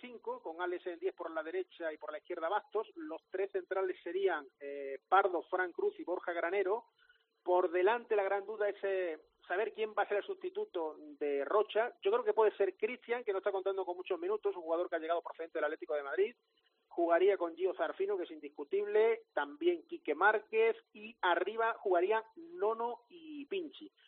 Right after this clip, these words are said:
Otra opción es que Lomotey, que acaba de volver de jugar con su selección un preolímpico, que ya jugó a principios de temporada,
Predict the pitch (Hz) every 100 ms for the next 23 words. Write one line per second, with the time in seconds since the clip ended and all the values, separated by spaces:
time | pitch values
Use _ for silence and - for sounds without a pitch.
0 | _ - 220 220 196 - 220 208 - 185
1 | 180 185 226 254 185 - 170 165 160 156
2 | 151 180 165 - _ 143 139 135 135 127
3 | 139 160 156 - 143 139 170 165 - 180
4 | 190 190 285 339 - 156 - 233 - 311
5 | 202 160 147 190 160 156 190 165 170 196